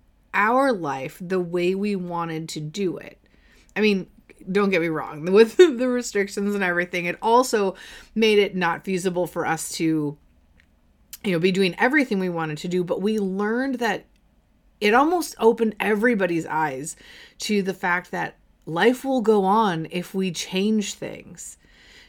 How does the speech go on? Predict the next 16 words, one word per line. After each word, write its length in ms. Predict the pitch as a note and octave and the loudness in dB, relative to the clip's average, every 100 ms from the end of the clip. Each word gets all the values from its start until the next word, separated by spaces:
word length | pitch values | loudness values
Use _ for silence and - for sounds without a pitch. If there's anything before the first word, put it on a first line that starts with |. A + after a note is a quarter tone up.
| - | -2
Just 340 | G3+ B3 - | 2 2 0
because 500 | B3 A3 G#3 B3 A3+ | -6 -4 0 2 2
we 140 | G#3+ F3+ | 0 0
don't 320 | G#3+ G3+ G3 | 2 0 -2
have, 920 | - C4+ C4+ F#3 D#3 C#3+ D#3 - - _ _ _ _ _ _ - | -4 0 0 0 0 -2 -6 -14 -20 _ _ _ _ _ _ -2
you 140 | F#3+ | 0
know, 80 | F#3 | 2
the 120 | G3 | -2
perfectly 1120 | - - A3+ G#3 A3 G#3+ G3+ G3 G3+ F3+ E3+ | -2 4 4 6 0 0 -2 0 0 -4 -8
curated 640 | - G3 F#3 F#3 F3+ F3 E3 | -2 0 2 0 0 -2 -4
fried 460 | - F3+ F3 F3 | -2 2 2 0
turkey 440 | D#3+ F#3+ E3+ E3+ E3 | -4 -4 -4 -2 -2
at 120 | D#3 | -2
Uncle 420 | F3 F3 F3 E3 - | -4 -4 -6 -6 -12
Ted's 440 | - F#3 F3+ F3 | -8 -4 -4 -6
house 640 | - D#3+ D3 C#3+ D#3+ - | -4 -2 -2 -4 -8 -12